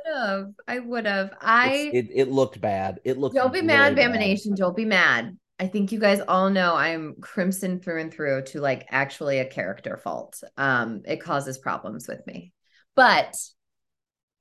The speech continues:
Speaker 1: we, we were not, we were not a C F P team this year. I don't know what happened. Um, actually, I do. We don't have the same receiving core. Um, we didn't have the discipline. We have horrible coordinators. Uh, we,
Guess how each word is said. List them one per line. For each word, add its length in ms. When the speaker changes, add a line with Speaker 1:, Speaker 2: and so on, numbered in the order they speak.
Speaker 1:
we, 580
we 160
were 180
not, 440
we 140
were 100
not 200
a 60
C 200
F 140
P 200
team 280
this 220
year. 300
I 120
don't 260
know 140
what 140
happened. 680
Um, 280
actually, 260
I 60
do. 160
We 80
don't 160
have 100
the 60
same 160
receiving 400
core. 300
Um, 260
we 60
didn't 160
have 100
the 60
discipline. 680
We 80
have 280
horrible 420
coordinators. 680
Uh, 420
we, 520